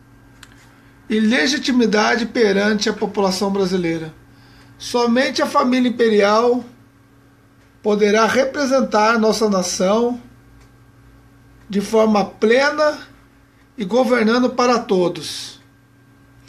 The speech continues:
Ao centro, Dom Rafael, quarto na linha sucessória, e ao lado seus primos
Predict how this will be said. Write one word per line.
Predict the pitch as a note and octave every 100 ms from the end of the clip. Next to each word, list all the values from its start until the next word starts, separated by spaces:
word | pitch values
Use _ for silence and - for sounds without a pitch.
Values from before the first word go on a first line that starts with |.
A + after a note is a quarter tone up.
| - - _ _ _ G3
Ao | G3+
centro, | G3 B3 C4 D4 D#4+ D#4+ -
Dom | G#3 A#3+ A3+
Rafael, | A3+ A#3 G3 G3+ B3 D4 D4+ - _ _ _ _ _ _ _
quarto | G3+ A3+ C4+ C#4
na | B3 A#3
linha | G#3+ A3 G#3
sucessória, | G#3+ G#3 G3+ - G3 G#3+ B3 C#4 C#4 - _ _ _ _ -
e | A#3+
ao | C4
lado | A3+ A#3 C4 B3+
seus | B3+ A#3
primos | - G#3+ A3+ A#3+ A#3+ A#3 -